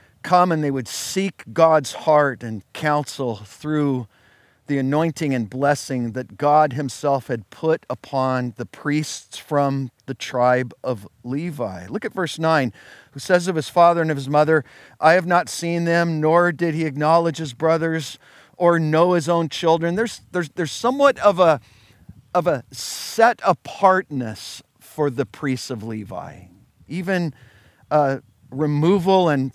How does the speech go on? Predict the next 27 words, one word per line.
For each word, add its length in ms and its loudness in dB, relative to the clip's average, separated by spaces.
setting 480 -2
apart 500 0
maybe 300 -2
from 560 -2
their 320 0
own 220 2
family 600 2
to 180 -10
such 300 -4
an 80 -4
extent 500 -4
because 380 -2
of 160 -4
their 220 2
commitment 720 2
and 180 2
dedication 880 0
to 140 -10
doing 440 -2
the 120 0
work 360 2
of 220 0
the 100 4
Lord 640 2
there 340 4
as 400 4
priests. 880 -8